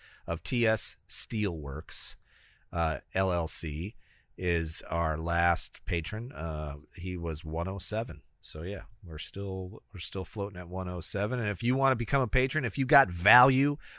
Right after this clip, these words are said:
or entertainment out of this show, you can add to that value and entertainment by, uh,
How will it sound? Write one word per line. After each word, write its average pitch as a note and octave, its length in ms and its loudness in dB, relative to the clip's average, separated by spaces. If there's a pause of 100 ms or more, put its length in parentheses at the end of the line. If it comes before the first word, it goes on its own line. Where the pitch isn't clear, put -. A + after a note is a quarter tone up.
(120)
or G#2 180 0
entertainment D3 920 4 (320)
out C3 180 10
of C3 120 2
this C3 120 4
show, C3+ 300 6
you B2+ 160 4
can A2+ 260 0
add B2+ 300 0
to F#2 100 0
that D#2+ 200 0
value D#2+ 300 0
and E2 80 0
entertainment G2+ 540 0
by, F#2 240 4 (460)
uh, F2+ 260 2